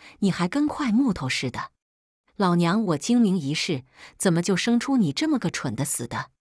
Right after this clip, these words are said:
我捂着脑门，弱弱地说：“妈，我和他不合适，你告诉我，怎么就不合适了？人家长得又俊，条件又好，性格也挑不出错来。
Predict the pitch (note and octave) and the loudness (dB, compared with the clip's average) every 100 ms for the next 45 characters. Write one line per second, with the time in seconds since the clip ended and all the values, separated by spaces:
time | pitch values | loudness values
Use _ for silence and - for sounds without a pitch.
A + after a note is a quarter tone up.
0 | _ _ _ _ _ - A#3+ G#3+ E3 G3 | _ _ _ _ _ 0 2 2 2 2
1 | D#3 B2+ C3 C3+ E3 _ _ _ - C#4 | 2 0 0 -2 -4 _ _ _ 0 2
2 | G#3+ A3+ C#3+ - D3 C#3 _ _ _ _ | 2 0 -2 -2 -4 -4 _ _ _ _
3 | G#3 G3+ - _ _ _ _ F3 - D#3+ | -2 -2 -8 _ _ _ _ -2 0 -2
4 | G#3 - F3 C#3+ C#3 - G3+ - _ _ | -2 -2 -2 -2 -2 -2 -4 -6 _ _
5 | _ F#3 A#3 C4+ F#3 C#3 B2 B2+ _ _ | _ -2 0 -2 -2 -4 -4 -8 _ _
6 | _ - D3+ C#3 C#3 - F3 - C3 - | _ 0 0 2 -2 -2 -4 -4 -4 -2
7 | F3+ B2 - _ _ _ _ _ _ - | -4 -6 -12 _ _ _ _ _ _ 2
8 | G#3 A#3+ D#4 D4 F3 C3 D#3+ A#3 F3 B3 | 4 4 2 0 -2 -2 0 2 2 0
9 | D#3+ - _ _ - G3+ F3 G3+ B3 A3 | -2 -4 _ _ -4 0 2 2 2 2
10 | B3+ - - - - _ _ _ - D#4+ | 0 -2 -8 -8 -12 _ _ _ -4 2
11 | B3+ F3+ D#3+ F#3+ - E3+ - A#3 C4 G#3 | 2 2 0 0 0 -2 0 -4 -2 -2
12 | - B3 A#3+ A#3+ B2 A#2 | -2 -6 -4 -4 -2 -6